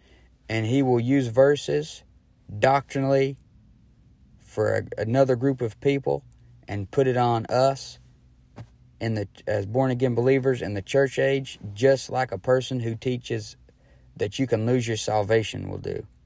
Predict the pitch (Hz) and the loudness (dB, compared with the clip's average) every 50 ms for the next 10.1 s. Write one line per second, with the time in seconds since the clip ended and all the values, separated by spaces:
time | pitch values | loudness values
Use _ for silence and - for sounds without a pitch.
0 | _ _ _ _ _ - - _ _ _ _ _ - - 113 120 127 147 156 160 | _ _ _ _ _ -20 -20 _ _ _ _ _ -8 -4 -2 2 4 4 6 6
1 | 160 165 170 170 165 160 143 - 156 170 180 170 147 127 117 113 113 110 - - | 8 8 8 8 6 4 2 2 0 2 2 2 2 2 0 0 -2 -2 -4 0
2 | - 131 131 - - 117 110 131 131 131 131 131 135 131 - - 87 101 95 92 | 2 2 2 2 -2 -2 0 0 0 0 0 0 -2 -2 -2 -4 -8 -6 -6 -6
3 | 92 92 117 123 127 127 120 113 107 117 123 127 123 120 117 113 107 120 127 - | -4 -4 -2 -2 -2 -2 -4 -4 -4 0 0 0 0 0 -2 -2 -2 -4 -4 -6
4 | - 107 104 98 - - 139 143 143 - - 107 101 95 98 - - - - - | -6 -10 -10 -8 0 0 2 2 0 -2 -8 -10 -8 -10 -10 -12 -14 -18 -20 -20
5 | _ _ _ - - - _ _ - 101 104 113 117 113 104 - - 131 127 120 | _ _ _ -20 -20 -20 _ _ -8 -6 -2 -2 -2 -2 -2 -2 0 0 0 0
6 | - 120 117 127 123 - - - 131 135 143 135 - - 101 - - - - _ | -2 -2 -2 -2 -2 -2 -4 0 2 4 4 4 2 -4 -8 -8 -10 -18 -20 _
7 | _ _ _ _ - - 135 143 139 127 117 110 117 113 110 104 98 101 113 135 | _ _ _ _ -2 2 2 4 4 2 2 2 4 4 4 4 2 0 2 2
8 | 143 139 131 - - 135 135 120 - - 123 131 131 131 - - - - - 135 | 2 2 0 -2 -6 -6 -6 -6 -4 0 2 2 2 0 -2 -10 -8 -4 -2 -2
9 | 135 127 127 131 131 123 117 110 104 107 135 139 127 110 101 98 98 95 95 - | -2 0 0 -2 -2 -2 -4 -6 -2 0 2 2 2 2 0 -2 -4 -6 -6 -8
10 | - - | -12 -18